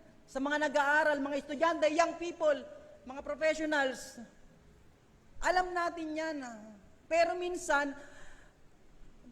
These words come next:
mas merong pang dating yung labas kaysa yung paglilingkod natin sa Panginoon. Isa yung paalala sa atin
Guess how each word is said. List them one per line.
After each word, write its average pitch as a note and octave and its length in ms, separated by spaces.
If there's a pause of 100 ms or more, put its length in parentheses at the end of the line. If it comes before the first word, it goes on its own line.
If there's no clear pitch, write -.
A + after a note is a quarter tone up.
(220)
mas D#4 320
merong E4+ 560
pang D#4 400 (140)
dating F#4 340
yung E4+ 80
labas D4 400
kaysa D#4+ 320
yung E4+ 220
paglilingkod D#4+ 680
natin D#4 400
sa C#4+ 160
Panginoon. E4 480
Isa F4 160
yung F#4 240
paalala E4+ 560
sa D#4 160
atin D4+ 320